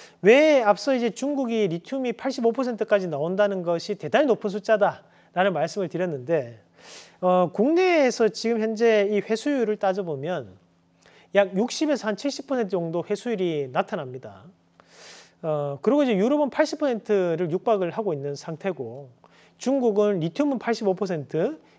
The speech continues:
그 외 금속은 약 구십오 퍼센트까지도 회수가 나타나고 있는 상태입니다. 자, 왜 이게 중요하냐면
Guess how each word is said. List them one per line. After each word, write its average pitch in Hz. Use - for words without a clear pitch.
그 180
외 247
금속은 220
약 175
구십오 233
퍼센트까지도 190
회수가 220
나타나고 180
있는 139
상태입니다. 139
자, 185
왜 233
이게 294
중요하냐면 175